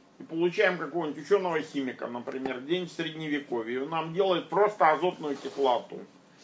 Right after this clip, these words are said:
без затей. <clears throat> И мы обливаем этой азотной кислотой ворота самой несокрушимой крепости, то они просто растворятся нафиг. Вместе со всеми рыцарями обливаем, ну вот, и пусть растворятся нафиг.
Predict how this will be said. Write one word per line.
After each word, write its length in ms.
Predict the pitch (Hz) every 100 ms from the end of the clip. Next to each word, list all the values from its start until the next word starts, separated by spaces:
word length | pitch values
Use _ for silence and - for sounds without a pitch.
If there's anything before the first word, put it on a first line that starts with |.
| - -
без 240 | 151 160
затей. 600 | 139 147 - - 98 92 - - - - _ - - - - - _ -
<clears throat> 0 |
И 1120 | 185 131 - - - - - - - - -
мы 160 | 156 220
обливаем 600 | 269 175 180 208 190 175
этой 220 | 151 160 156
азотной 420 | 151 175 143 151
кислотой 600 | - 147 160 151 - 127
ворота 640 | 123 151 160 180 170 143 -
самой 260 | 165 170 165
несокрушимой 680 | 147 139 135 143 175 160 143
крепости, 720 | 117 107 117 110 - 180 190 - - - _ _ _ -
то 60 |
они 120 | 139 190
просто 380 | 170 185 -
растворятся 800 | 160 156 - 156 151 165 160 156
нафиг. 400 | 135 107 87 - -
Вместе 340 | 139 180 170
со 160 | 151 147
всеми 280 | - 160 160
рыцарями 600 | 117 92 - 92 90 90
обливаем, 640 | 98 123 135 170 - 98 - - - - - -
ну 160 | 139 151
вот, 260 | 139 131
и 20 |
пусть 240 | 139 190 151
растворятся 720 | 135 - 139 151 170 - 123
нафиг. 380 | 104 85 -